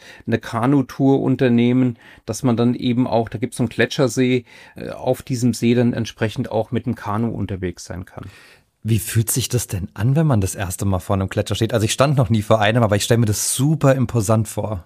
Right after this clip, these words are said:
Speaker 1: Ja, also ich kenne natürlich die Gletscher aus den Alpen, aber da, da steht man nie so wirklich davor. Also die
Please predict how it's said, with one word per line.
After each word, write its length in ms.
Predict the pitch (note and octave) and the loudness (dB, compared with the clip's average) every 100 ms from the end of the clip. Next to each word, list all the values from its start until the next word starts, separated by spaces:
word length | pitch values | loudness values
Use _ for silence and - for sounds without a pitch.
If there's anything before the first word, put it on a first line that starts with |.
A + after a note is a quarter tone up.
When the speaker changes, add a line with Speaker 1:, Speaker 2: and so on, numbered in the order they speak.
| _ | _
Speaker 1:
Ja, 380 | - F#2 F#2+ A2+ | -14 -12 -10 -6
also 220 | A2+ C#3 | 0 0
ich 320 | - - C3 | -2 -6 -4
kenne 180 | D3 D#3 | 2 4
natürlich 380 | E3 E3+ D3+ - | 4 2 0 0
die 100 | - | -2
Gletscher 400 | C3 - D3+ - | -2 -2 -2 -2
aus 160 | A2+ | -2
den 140 | A#2+ A#2 | -2 0
Alpen, 420 | G#2+ E3 - F#3+ | 0 2 4 4
aber 220 | B2 C3+ | 4 4
da, 240 | C3 C3 C3 | 6 4 2
da 260 | A2+ B2 | -4 -6
steht 300 | - C#3 C3+ | -4 -4 2
man 180 | C#3+ B2 | 4 6
nie 140 | C3 | 4
so 220 | C3+ C3 C3+ | 4 0 -2
wirklich 280 | - C3+ | -2 -4
davor. 580 | - A2+ - D3 A2+ F#2 | -4 -4 0 4 4 4
Also 200 | G2+ G#2+ | -2 -2
die 260 | G#2 A2+ | -2 -2